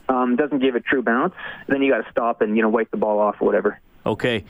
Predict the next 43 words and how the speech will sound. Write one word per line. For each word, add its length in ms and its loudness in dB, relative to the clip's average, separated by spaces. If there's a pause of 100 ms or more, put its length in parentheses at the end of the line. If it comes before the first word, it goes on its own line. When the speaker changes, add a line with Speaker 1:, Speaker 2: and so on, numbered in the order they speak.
(200)
Speaker 2:
How 200 0
did 240 -4
you 160 2
get 220 0
involved 600 -2
in 120 0
this, 300 0
in, 260 -2
in 220 0
this 160 0
sport? 480 -2
I 140 0
mean, 140 0
obviously, 540 0 (320)
I 80 0
hope 260 -2
you 60 2
don't 180 0
take 220 -2
this 280 -2
as, 180 -2 (280)
like, 180 -2
as 100 -4
an 80 -4
insult. 420 0
I 60 0
mean, 120 -2
I 80 -2
think 300 -6
it, 100 -4 (140)
like, 180 -4
it's 120 -2
a 60 -2
non-traditional 800 -2
game. 340 -4
It's 160 -6
not 260 -2
played 260 0
as 120 -4
much 260 -2
in 100 -2
Canada 400 -2
as 300 -4